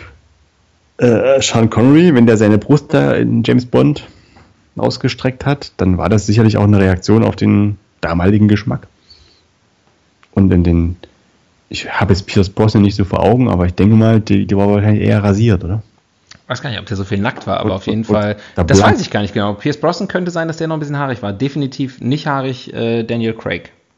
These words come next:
Speaker 1: Ja, oder der.
Speaker 2: Ja. Glatt
Speaker 1: Wer
Speaker 2: wie ein Babypopo.
Speaker 1: wer wird denn der nächste Bond?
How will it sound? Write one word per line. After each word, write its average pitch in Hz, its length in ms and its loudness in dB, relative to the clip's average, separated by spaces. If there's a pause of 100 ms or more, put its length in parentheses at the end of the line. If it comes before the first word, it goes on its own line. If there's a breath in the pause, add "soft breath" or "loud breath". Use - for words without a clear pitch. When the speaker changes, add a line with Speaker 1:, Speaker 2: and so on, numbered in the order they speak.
(1160)
Speaker 1:
Ja, 90 280 0
oder 87 200 0
der. 87 280 -2 (680)
Speaker 2:
Ja. 101 240 -6 (600)
Glatt 117 240 2
Speaker 1:
Wer 104 160 4
Speaker 2:
wie 131 100 -2
ein 110 460 -2
Babypopo. 98 640 -6 (160)
Speaker 1:
wer 101 100 0
wird 110 120 2
denn 104 180 4
der 101 120 2
nächste 110 300 -2
Bond? 95 320 -8